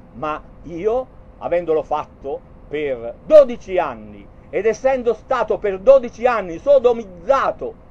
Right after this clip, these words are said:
nel mio tentativo, ora sarò difeso, perché dodici anni di fallimento da parte dei dodici significa il non plus ultra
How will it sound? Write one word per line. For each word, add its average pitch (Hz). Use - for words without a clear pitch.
nel 151
mio 170
tentativo, 135
ora 175
sarò 139
difeso, 170
perché 190
dodici 202
anni 160
di 202
fallimento 196
da 139
parte 185
dei 131
dodici 196
significa 220
il 226
non 262
plus 262
ultra 285